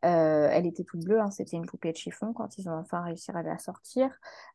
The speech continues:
Euh, du coup, elle a eu un petit peu besoin d'aide, ils ont dû l'intuber pour qu'elle respire, mais elle a respiré d'elle-même, euh, ils l'ont désintubée au bout de vingt minutes.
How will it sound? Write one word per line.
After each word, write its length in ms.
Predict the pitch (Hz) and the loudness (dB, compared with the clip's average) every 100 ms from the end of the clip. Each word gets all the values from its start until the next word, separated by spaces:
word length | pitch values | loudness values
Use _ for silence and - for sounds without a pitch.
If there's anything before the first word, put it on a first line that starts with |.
| - | -4
Euh, 380 | 180 165 156 160 | 0 2 2 0
du 140 | 185 | -2
coup, 140 | - 185 | 0 2
elle 80 | |
a 60 | 165 | 4
eu 140 | 160 | 4
un 80 | 165 | 2
petit 200 | 175 - | 0 -8
peu 100 | - | -4
besoin 240 | 196 175 170 | -2 0 0
d'aide, 200 | 170 165 | -2 -4
ils 180 | 156 170 | -6 -8
ont 20 | |
dû 140 | 170 | -4
l'intuber 500 | 180 170 - 170 170 | -4 -4 -6 -4 -4
pour 180 | 170 - | -6 -12
qu'elle 160 | - 160 | -6 -4
respire, 520 | 160 - - 220 226 | -6 -10 0 2 2
mais 120 | 180 | 0
elle 140 | 170 147 | -2 -2
a 40 | |
respiré 420 | 165 170 - 180 165 | -4 -8 -8 -6 -2
d'elle-même, 420 | 165 165 180 175 | -2 -2 -4 -4
euh, 140 | 160 | -4
ils 100 | 165 | -2
l'ont 100 | 175 | -2
désintubée 520 | 175 180 170 - 185 | -2 -2 -4 -2 0
au 40 | 185 | 2
bout 140 | 165 | 0
de 60 | 170 | 0
vingt 120 | 170 | 0
minutes. 380 | 180 185 165 | 0 -2 -4